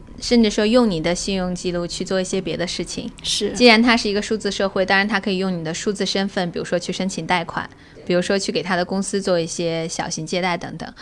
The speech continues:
Speaker 1: 而且其实你刚才提到的这个，呃，虽然说征信公司的泄露很可怕，为什么我们现在说像谷歌啊、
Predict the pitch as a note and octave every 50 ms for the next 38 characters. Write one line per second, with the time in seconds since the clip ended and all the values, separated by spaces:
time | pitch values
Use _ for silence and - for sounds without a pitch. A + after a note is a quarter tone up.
0 | - - - - - A#3+ A#3+ - C#4 B3+ B3 - A#3 A#3 - B3 A3+ G3+ G3 G3+
1 | A3 A#3+ A3 A3 - F#3 F#3 F#3 F#3 F#3 F3+ F3+ F#3 F3+ F3 F3+ D3+ C#3+ D3 -
2 | - - - _ _ - _ - - F3 D3+ C#3+ C#3+ - - - F#3+ - G#3+ G3
3 | G3 G3+ A3 F#3+ - G#3+ A3+ A3 A3+ G3+ F#3 F#3 F#3+ - F#3 E3+ - - F3 E3
4 | D#3 F3 F3 E3 - - D#3+ - - E3 F3 - G#3 A3 A3 G#3+ F3+ E3 E3+ -
5 | - G3 F#3 F3+ F3+ - F#3 F3 F3+ - F3+ F3 - - - - - F3 F3+ F3
6 | E3